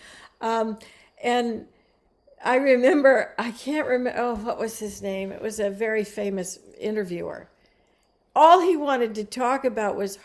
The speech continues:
her race-, racism, in that the only white person in the play was this reprehensible neighborhood association person.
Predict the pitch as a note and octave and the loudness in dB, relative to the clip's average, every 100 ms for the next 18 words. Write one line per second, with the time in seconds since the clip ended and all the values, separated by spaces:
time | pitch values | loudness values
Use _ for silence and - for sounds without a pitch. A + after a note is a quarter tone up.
0 | - B3+ C4 B3+ A#3 A3 A#3 A#3 - G#3 | -10 -4 0 0 -2 -2 0 -2 -4 -8
1 | G#3 A#3+ C4 B3+ A3 G#3 F#3+ F3+ F#3 - | -2 0 0 -2 -6 -4 -6 -6 -10 -16
2 | - _ A3+ A3+ A3+ A3+ G3+ - C4 C#4+ | -20 _ -4 -2 -4 -6 -10 2 4 4
3 | D#4 A#3+ G#3+ A#3 A#3+ A#3 - A3 A3 G#3+ | 4 -2 -2 -2 -2 -2 -8 -8 -6 -6
4 | G#3+ F#3+ F#3 G#3+ G#3 G3+ G3 F#3+ G3 G3 | -6 -6 -8 -4 0 0 -4 -8 -12 -12
5 | - G#3 G#3 G3+ F#3 G3+ G3+ G3+ F#3+ F#3+ | -6 -4 -4 -6 -8 -8 -10 -12 -8 -4
6 | F3+ F3+ - _ _ _ G3+ A3 A3+ A3 | -2 -4 -14 _ _ _ -8 -4 -2 -2
7 | G#3 F#3+ G#3 G3+ G3+ G#3+ G3+ G3 G3 F#3 | -4 -4 -2 -2 -2 -4 -4 -6 -8 -10
8 | G#3 F#3+ F3+ F#3+ F3+ | -8 -8 -8 -8 -10